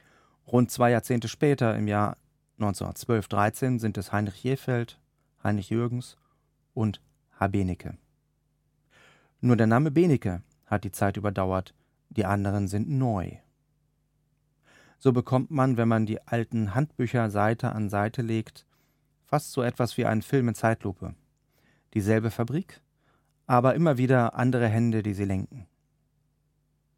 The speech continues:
Besonders greifbar wird die Geschichte Radenbecks durch einen Mann,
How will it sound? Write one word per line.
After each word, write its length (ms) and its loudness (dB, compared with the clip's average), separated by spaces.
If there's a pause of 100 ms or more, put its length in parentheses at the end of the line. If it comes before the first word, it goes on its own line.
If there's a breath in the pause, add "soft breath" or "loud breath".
(2250 loud breath)
Besonders 460 2
greifbar 420 2
wird 100 -4
die 80 -2
Geschichte 420 -2
Radenbecks 520 2
durch 240 -6
einen 240 2
Mann, 400 0